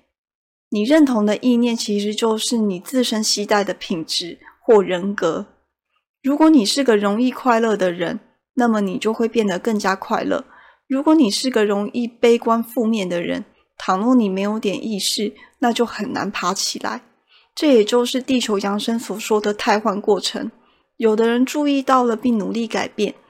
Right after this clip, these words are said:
那么你信任的高龄都会助你一臂之力。这些提升自己、转化自然影响的方式非常简单。如果你感觉你的身体变得沉重、懒散、情绪起伏过大、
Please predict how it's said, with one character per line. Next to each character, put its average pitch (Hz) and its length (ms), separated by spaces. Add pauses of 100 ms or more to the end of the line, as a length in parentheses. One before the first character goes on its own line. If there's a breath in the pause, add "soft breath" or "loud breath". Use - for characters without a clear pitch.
(220 soft breath)
那 247 140
么 220 120
你 202 160
信 247 280
任 240 140
的 208 100
高 214 220
龄 202 180
都 208 100
会 220 160
助 220 240
你 175 220
一 175 40
臂 208 220
之 190 300
力。 202 180 (1000 loud breath)
这 - 160
些 285 160
提 247 240
升 262 260
自 269 240
己、 - 380 (120)
转 190 240
化 233 220
自 247 220
然 196 260
影 196 180
响 202 220
的 190 80
方 208 260
式 226 360
非 269 320
常 196 320
简 202 280
单。 185 300 (680)
如 269 120
果 285 140
你 269 160
感 196 260
觉 196 220
你 208 180
的 196 140
身 240 220
体 214 180
变 226 240
得 202 80
沉 196 360
重、 220 280 (300)
懒 208 280
散、 - 380 (260 soft breath)
情 226 240
绪 277 160
起 202 240
伏 180 140
过 208 300
大、 208 280